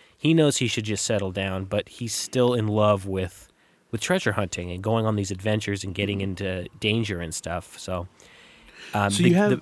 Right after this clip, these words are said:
Speaker 1: the fourth game. Oh, go ahead.
Speaker 2: So you, you have, you have this sort of story element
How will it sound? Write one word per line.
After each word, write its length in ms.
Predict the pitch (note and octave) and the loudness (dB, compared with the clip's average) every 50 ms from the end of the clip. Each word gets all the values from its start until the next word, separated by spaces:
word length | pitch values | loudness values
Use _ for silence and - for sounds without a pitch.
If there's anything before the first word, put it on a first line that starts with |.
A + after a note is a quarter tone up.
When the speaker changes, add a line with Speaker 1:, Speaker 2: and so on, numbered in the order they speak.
| - - | -4 -10
Speaker 1:
the 60 | - B2 | -10 -6
fourth 300 | - - F3 F3 - - | -2 0 0 2 4 4
game. 220 | D#3+ C3 B2 A2+ - _ _ _ _ _ - - - - - - - | 4 4 2 0 -6 _ _ _ _ _ -20 -20 -20 -20 -12 -4 -2
Oh, 80 | A#2+ | 0
go 100 | A2+ C#3 | 2 2
ahead. 180 | D3 E3 F#3 F#3 - - - _ _ _ - - - - - | 2 2 0 -4 -10 -14 -20 _ _ _ -20 -20 -20 -14 -6
Speaker 2:
So 140 | - - F#3 | 0 4 6
you, 140 | F#3 G3+ A3 - | 6 6 6 6
you 140 | F3 F3+ | 6 8
have, 260 | F3+ G3+ A3 A3+ G3 - - | 8 8 8 6 4 4 4
you 100 | D#3+ D#3+ | 6 6
have 160 | E3+ F3+ F3 | 6 6 6
this 140 | E3+ D#3+ - | 6 6 6
sort 120 | E3 C#3+ | 6 6
of 100 | B2+ A2 | 6 4
story 480 | - - - C#3+ C3 C3 B2+ A#2+ B2 - | 2 2 6 8 8 10 10 8 6 6
element 640 | - G#2+ G#2+ G#2+ G#2 G2 F#2+ F#2 F#2 F#2+ - - | 6 6 6 6 6 6 4 4 2 2 0 -4